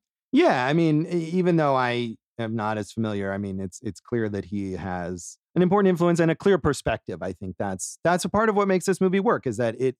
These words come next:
is crafted with a lot of thought into what to show and what not to show and how to put that together. I have not, Dylan has this sort of weird career also as a movie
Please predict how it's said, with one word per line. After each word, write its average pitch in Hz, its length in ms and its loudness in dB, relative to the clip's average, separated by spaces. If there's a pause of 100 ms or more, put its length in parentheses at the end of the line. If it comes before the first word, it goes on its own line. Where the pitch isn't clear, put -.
is 143 560 0 (720)
crafted 131 760 0 (140)
with 123 240 0
a 117 60 0
lot 113 600 0
of 104 500 -2 (260)
thought - 600 -6 (260)
into 113 280 -4
what 104 380 -2 (100)
to 107 100 -6
show 104 340 0
and 107 100 -4
what 104 160 -4
not 107 220 -4
to 107 60 -8
show 98 260 -6
and 92 100 -6
how 101 100 -6
to 87 80 -10
put - 160 -14
that 85 140 -8
together. - 420 -16 (440)
I 175 160 0
have 262 160 2
not, 170 380 2 (240)
Dylan 202 360 2
has 165 220 2
this 135 140 0
sort 139 200 0
of 120 60 -2
weird 127 440 0
career 131 320 0
also 120 380 -2
as 120 160 0
a 113 80 0
movie 120 600 0